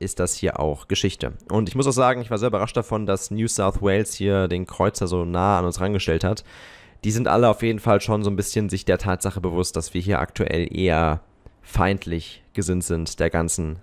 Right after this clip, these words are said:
Aktion. Und das bringt mich auch an so einen Punkt, wo ich nicht mehr ganz weiß, wie sinnvoll es ist, mit diesen vorgesetzten Hausregeln zu spielen.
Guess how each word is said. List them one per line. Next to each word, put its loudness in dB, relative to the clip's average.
Aktion. -2
Und 4
das 2
bringt -2
mich -2
auch 2
an -2
so 2
einen -2
Punkt, -2
wo 2
ich -2
nicht -6
mehr 2
ganz 0
weiß, 2
wie 0
sinnvoll 0
es 0
ist, -2
mit -2
diesen 0
vorgesetzten 0
Hausregeln 0
zu -4
spielen. 2